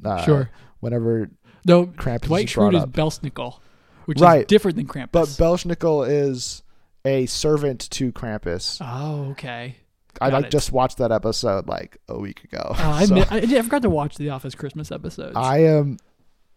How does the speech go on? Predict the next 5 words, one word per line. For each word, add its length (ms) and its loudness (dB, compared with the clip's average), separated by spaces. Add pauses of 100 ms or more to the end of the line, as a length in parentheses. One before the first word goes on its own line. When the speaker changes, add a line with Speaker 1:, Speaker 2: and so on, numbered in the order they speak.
(960)
Speaker 1:
tangent, 440 0
but 140 0
I 140 2
am 220 -2 (180)
currently, 600 0